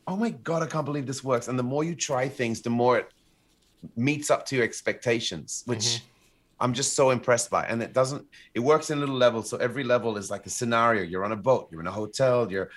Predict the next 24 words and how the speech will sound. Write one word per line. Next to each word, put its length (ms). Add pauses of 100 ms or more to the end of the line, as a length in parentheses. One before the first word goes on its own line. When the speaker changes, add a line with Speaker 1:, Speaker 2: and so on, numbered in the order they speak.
(180)
Speaker 1:
you 100
know, 220 (300)
in, 160
in 160
a 40
house 360
thing. 320
And 180 (400)
every 260
kind 240
of 300 (400)
setup 560 (100)
works 440
and 120
acts 280
differently. 800 (380)
Uh, 260
you 120
could 160
be 140
at, 80
like, 160
this 160
big 340